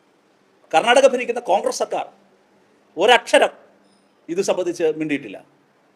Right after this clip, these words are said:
ഒരക്ഷരം. പരാതിക്കാരൻ മാധ്യമങ്ങളിൽ പറയുന്നത് മുഖവിലേക്ക് എടുത്താൽ അദ്ദേഹം പലതവണ കർണാടക സംസ്ഥാന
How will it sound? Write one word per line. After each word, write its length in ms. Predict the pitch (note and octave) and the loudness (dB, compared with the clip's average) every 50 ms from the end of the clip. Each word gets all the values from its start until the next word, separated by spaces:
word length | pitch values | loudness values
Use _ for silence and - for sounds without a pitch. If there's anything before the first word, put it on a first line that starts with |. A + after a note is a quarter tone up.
| _ _ _ _ _ _ _ _ _ _ _ _ _ _ _ _ _ _ _ - D3+ | _ _ _ _ _ _ _ _ _ _ _ _ _ _ _ _ _ _ _ -4 0
ഒരക്ഷരം. 420 | E3 F3 E3+ - - G3 D#3+ - - _ _ _ _ _ _ _ _ _ _ _ _ _ _ _ _ _ _ _ _ _ _ _ _ _ _ _ _ _ _ _ _ | 0 0 0 0 -2 -4 -6 -6 -8 _ _ _ _ _ _ _ _ _ _ _ _ _ _ _ _ _ _ _ _ _ _ _ _ _ _ _ _ _ _ _ _
പരാതിക്കാരൻ 520 | E3 D#3 F#3+ A3+ A#3+ C4+ C4+ C4 B3+ B3+ C4 B3 A#3+ G3+ - E3+ | 4 6 6 6 6 6 6 6 6 4 2 -2 -6 -10 -4 0
മാധ്യമങ്ങളിൽ 460 | E3+ F#3+ G3+ - G#3+ B3 B3 B3 B3+ A#3+ A#3 | 0 0 0 0 -2 2 4 4 4 4 2
പറയുന്നത് 340 | A3+ A3+ A3 A3 A3 A3+ A#3 A#3+ B3 - - - - - - - D#3+ | 2 2 2 2 2 4 4 4 2 0 -6 -12 -16 -18 -16 -12 -10
മുഖവിലേക്ക് 360 | D#3 - A#3 A3 A3+ A3 A3 A3 | -4 -2 2 2 2 2 2 0
എടുത്താൽ 220 | F#3+ - F#3+ F#3+ F#3+ F3 | -2 -2 -2 -2 -2 -2
അദ്ദേഹം 220 | F3 E3+ F#3+ F#3+ - F#3 | -4 -6 -6 -4 -2 0
പലതവണ 340 | F3+ G#3 A3 A#3 G#3 E3+ A#2 - - - _ _ _ _ _ _ _ _ _ _ _ _ _ _ _ _ _ - | 0 2 4 4 4 2 0 -4 -8 -14 _ _ _ _ _ _ _ _ _ _ _ _ _ _ _ _ _ -2
കർണാടക 320 | D3+ F3+ G3+ G#3 G#3+ G#3+ A3 G#3+ G#3+ | 0 2 2 2 4 2 0 0 -2
സംസ്ഥാന 280 | F3+ - - G3+ G3+ | -6 -4 -4 -4 -4